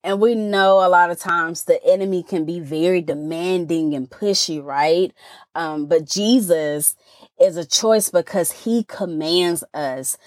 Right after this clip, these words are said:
to choose him and not demand us.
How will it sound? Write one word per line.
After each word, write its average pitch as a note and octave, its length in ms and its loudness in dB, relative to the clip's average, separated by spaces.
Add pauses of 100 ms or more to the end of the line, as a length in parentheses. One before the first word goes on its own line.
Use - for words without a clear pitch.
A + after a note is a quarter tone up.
(180)
to F3 140 -2
choose E3 460 -2
him D3 260 -6
and D3+ 220 -2
not D#3+ 400 0
demand C#3 680 -4
us. C3 360 -10